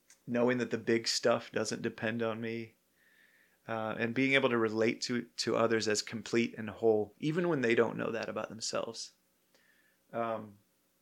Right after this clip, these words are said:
yeah. Shaka laka laka. What do you love about the finished work? What, what has this message done for you? And if this is some of the first times you heard it, um, well, enjoy. You're in for a ride. You're in for a treat. Um,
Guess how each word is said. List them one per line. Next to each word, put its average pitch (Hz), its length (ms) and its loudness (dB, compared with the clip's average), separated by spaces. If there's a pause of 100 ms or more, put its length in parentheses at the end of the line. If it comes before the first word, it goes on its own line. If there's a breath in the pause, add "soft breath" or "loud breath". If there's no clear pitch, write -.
(200)
yeah. 113 360 2 (420)
Shaka - 400 2
laka 110 500 0
laka. 110 260 0
What 143 240 6
do 156 80 0
you 147 280 0
love 120 240 2
about 104 240 0
the 113 80 -10
finished 107 320 -8
work? 107 220 -4
What, 123 340 4 (320 soft breath)
what 127 140 0
has 139 340 0
this 123 280 2
message 117 400 2
done 113 180 2
for 113 120 0
you? 120 260 4 (220 loud breath)
And 131 160 8
if 139 140 10
this 190 180 12
is 165 120 4
some 170 140 8
of 151 60 4
the 139 60 8
first 143 260 6
times 135 240 2
you 123 160 -2 (220)
heard 139 300 6
it, 135 280 6 (440 soft breath)
um, 127 340 -4
well, 135 480 10 (300)
enjoy. 135 440 10
You're 135 180 10
in 151 120 6
for 151 200 8
a 139 60 12
ride. 135 420 10
You're 135 120 4
in 165 100 2
for 156 160 4
a 143 80 6
treat. 156 480 2 (500 loud breath)
Um, 120 400 4